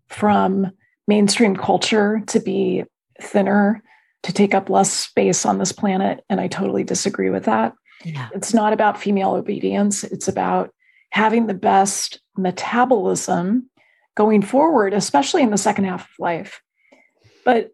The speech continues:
Speaker 1: that's true in your thirties, it's true in your forties, it's true in your twenties. And, um, metabolism is mostly controlled by hormones.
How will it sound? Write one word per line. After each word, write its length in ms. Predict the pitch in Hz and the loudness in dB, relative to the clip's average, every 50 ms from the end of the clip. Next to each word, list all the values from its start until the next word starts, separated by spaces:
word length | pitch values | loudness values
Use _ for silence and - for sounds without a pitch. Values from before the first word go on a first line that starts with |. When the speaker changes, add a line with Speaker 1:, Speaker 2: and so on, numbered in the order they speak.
| _ _ - | _ _ -2
Speaker 1:
that's 240 | 233 240 262 262 - | 0 0 0 0 -2
true 200 | - - 285 277 | -4 -2 0 2
in 80 | 262 | 2
your 120 | 254 240 226 | 2 2 0
thirties, 540 | 226 247 254 254 247 262 254 240 226 - - | 0 0 -2 0 0 2 2 2 2 0 -2
it's 200 | 226 - - - | -4 -6 -6 -6
true 180 | - 214 220 | -4 -2 -2
in 100 | 220 214 | 0 0
your 100 | 214 202 | 0 -2
forties, 580 | - - 233 226 214 214 214 214 202 196 - 190 | -2 -2 -2 0 0 0 2 2 2 2 0 -2
it's 160 | 226 220 - | -4 -4 -2
true 140 | - 320 349 | 0 0 2
in 80 | 349 | 2
your 120 | 294 208 190 | 2 2 2
twenties. 680 | 196 - - 220 233 233 175 165 165 175 - - - - _ _ _ _ _ _ _ _ _ _ - | 0 0 2 2 2 2 2 0 0 -2 -4 -6 -10 -12 _ _ _ _ _ _ _ _ _ _ -2
And, 520 | - 240 240 220 202 202 202 208 202 - - - _ - _ _ | 0 2 4 4 4 4 2 2 0 -2 -8 -14 _ -20 _ _
um, 580 | - - 226 214 202 196 190 196 196 185 - - _ _ _ _ _ _ _ _ _ _ _ _ _ _ _ - | 0 2 4 4 4 4 2 2 0 0 -2 -6 _ _ _ _ _ _ _ _ _ _ _ _ _ _ _ 0
metabolism 880 | 226 226 - - 208 220 233 247 254 254 247 240 - 254 233 233 233 226 - _ | 0 0 2 2 2 2 4 4 4 4 4 4 4 4 4 4 2 -2 -2 _
is 220 | - 214 208 - - | 2 2 2 2 2
mostly 340 | 208 214 208 - - 226 214 | 2 0 2 2 2 0 2
controlled 460 | 220 - 214 208 - 214 202 202 196 | 2 0 -2 0 0 0 0 0 0
by 140 | - 214 208 | 0 0 0
hormones. 760 | 196 185 190 185 185 185 185 185 190 196 202 196 - - | 0 -2 -2 -2 -2 -2 0 0 0 -2 -2 -4 -6 -8